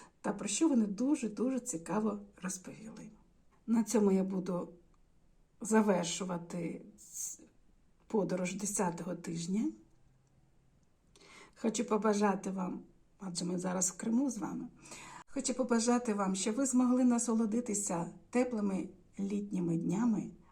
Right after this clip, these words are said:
бархатного сезону, який відбувається в кожному куточку нашої країни, так, як у вас буде виходити. Або біля двору, або біля річки, або біля, біля озеру, або біля моря.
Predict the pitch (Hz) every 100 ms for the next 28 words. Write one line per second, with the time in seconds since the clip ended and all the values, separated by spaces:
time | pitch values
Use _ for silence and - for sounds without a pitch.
0 | - 208 285 - 277 - 226 240 - 196
1 | - 196 190 170 - - - - - 196
2 | 214 359 311 226 220 214 254 254 - 233
3 | 220 214 - 247 311 285 269 254 247 196
4 | - 202 233 - 190 175 170 - 185 185
5 | 180 180 170 156 147 - - _ - 254
6 | 320 - - 202 - 190 196 185 214 240
7 | 240 - - 196 190 - 208 208 - -
8 | - - - _ _ _ _ - 208 226
9 | 320 214 190 180 185 269 262 247 247 -
10 | 208 262 220 170 160 202 311 - - 196
11 | 180 175 180 165 170 175 202 190 - 247
12 | 277 233 226 233 233 226 - - - -
13 | _ _ - 185 175 185 165 151 151 190
14 | 254 233